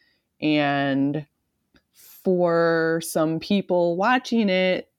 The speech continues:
that was a cringe factor for them. And I, it's one of those things where I think back to the nineties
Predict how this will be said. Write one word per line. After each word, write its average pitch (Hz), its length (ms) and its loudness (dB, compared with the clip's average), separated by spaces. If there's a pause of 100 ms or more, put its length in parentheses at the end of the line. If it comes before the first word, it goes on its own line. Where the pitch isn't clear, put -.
that 175 360 -2
was 185 300 -2
a 165 80 -2
cringe 240 520 2
factor 143 580 -4
for 147 180 -4
them. 135 380 0
And 147 160 -2
I, 151 300 -2 (1300)
it's 190 180 -2
one 277 140 4
of 311 80 4
those 269 240 2
things 202 520 -2
where 156 800 0 (1200)
I 202 160 0
think 247 340 2
back 175 400 0
to 165 840 0 (500)
the 262 120 2
nineties 147 1120 2